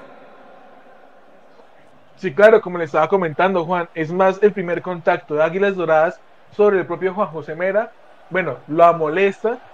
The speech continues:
por el contacto que tiene hacia la cara del jugador. Totalmente decisión del árbitro el pitar o no pitar un penal con la interpretación del var. Pero es eso, hubo primero un contacto del equipo visitante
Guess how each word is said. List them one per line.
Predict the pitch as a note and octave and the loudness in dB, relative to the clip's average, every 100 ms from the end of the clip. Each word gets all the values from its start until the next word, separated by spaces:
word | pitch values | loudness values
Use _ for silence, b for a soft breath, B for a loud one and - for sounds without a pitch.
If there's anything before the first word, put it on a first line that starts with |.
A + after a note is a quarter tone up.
| - | -8
por | E3+ | -6
el | E3 | -6
contacto | D#3 C#3+ D3+ C#3 | -6 -6 -6 -4
que | F#3 F#3 | -4 -4
tiene | D3+ D#3+ | -4 -6
hacia | E3 F3 | -4 -4
la | C#3+ | -2
cara | D#3 D3+ | 0 0
del | D#3+ | 0
jugador. | F3+ F3+ G#3 G#3+ - - - - - - | 0 2 2 2 -2 -20 -20 -20 -20 -14
Totalmente | D#3 D3 E3 F3 E3+ E3 E3+ F3 - - - - - | -6 0 0 0 -2 0 0 -2 -10 -20 -20 -20 -4
decisión | F3 E3+ D3 D3+ | -4 -2 -6 -4
del | D3+ | 2
árbitro | E3+ F3+ E3+ F#3+ | 2 2 -2 -2
el | F3+ | -2
pitar | D3+ D3+ D3+ D3 | -4 -4 -2 -2
o | D#3+ | -4
no | D#3+ | -4
pitar | D#3 D3 D#3 | -4 -2 -2
un | D#3 | -2
penal | D#3+ E3+ F#3+ A3+ - - - - - | -2 0 0 -2 -12 -20 -20 -20 -6
con | D#3 D#3 | -4 -2
la | D3+ | -4
interpretación | C#3+ C#3+ D3 C3+ D#3+ D#3 | -6 -6 -6 -4 -4 -2
del | D#3+ | -2
var. | D3+ E3+ G#3 - - - - - | 2 2 2 -6 -20 -20 -20 -2
Pero | G3 G3+ | 2 4
es | |
eso, | A#3+ F#3 C#3 - | 2 -2 -6 -6
hubo | G3 A#3 | 2 2
primero | A#3 G3+ F#3 | 4 0 -2
un | |
contacto | F3 G3 F#3 F#3 - | -4 -6 -2 -4 -2
del | D#3 D3+ | -4 -4
equipo | D#3 F3+ F#3 | -6 0 2
visitante | G#3 G#3+ G#3+ G#3 G3+ | 2 0 0 0 -2